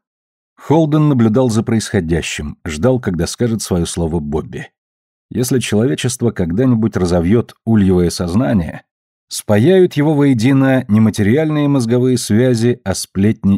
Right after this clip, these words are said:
и вечеринки. «Эй, Холден!» Бобби тронула его за плечо. «Можно тебя на минутку?» «Ещё бы!» Он со скрипом распрямился. Бобби неторопливо тронулась в сторону коридора,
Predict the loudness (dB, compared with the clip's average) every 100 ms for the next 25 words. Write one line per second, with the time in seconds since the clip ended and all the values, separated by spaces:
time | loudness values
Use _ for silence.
0 | 0 -2 -2 -2 -4 -6 -10 -14 -18 _
1 | _ _ _ _ _ -4 -2 0 0 0
2 | -4 -10 _ _ -8 -2 0 -2 0 0
3 | 2 2 2 0 -2 -4 -4 -6 -10 -14
4 | _ _ _ _ -4 0 2 2 -2 -4
5 | -2 0 0 -2 -8 -16 -20 _ _ _
6 | _ -6 -6 -2 0 0 -4 -14 _ -4
7 | -2 -2 -2 -2 -2 0 2 0 0 -4
8 | -4 -4 -10 -14 -18 _ _ _ _ _
9 | _ -6 -2 0 0 0 -2 -2 -2 -2
10 | -2 0 0 0 -2 -6 -6 -2 0 0
11 | 0 -4 -2 -4 -6